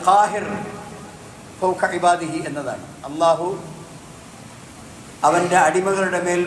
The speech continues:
പരമാധികാരമുള്ളവനാണ്. അവൻ്റെ അധികാരത്തിൻ്റെ മുകളിൽ സൃഷ്ടികൾക്കൊന്നും ഒരധികാരവുമില്ല. അവൻ എല്ലാറ്റിനെയും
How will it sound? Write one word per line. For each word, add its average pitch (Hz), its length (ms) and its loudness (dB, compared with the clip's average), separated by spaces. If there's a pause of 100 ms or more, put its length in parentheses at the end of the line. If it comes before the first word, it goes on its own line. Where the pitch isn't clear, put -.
(120)
പരമാധികാരമുള്ളവനാണ്. 185 1300 2 (760)
അവൻ്റെ 156 280 -2
അധികാരത്തിൻ്റെ 180 720 -2
മുകളിൽ 196 340 -2 (420)
സൃഷ്ടികൾക്കൊന്നും 175 840 -6 (200)
ഒരധികാരവുമില്ല. 151 720 2 (1040)
അവൻ 143 120 0 (100)
എല്ലാറ്റിനെയും 170 600 2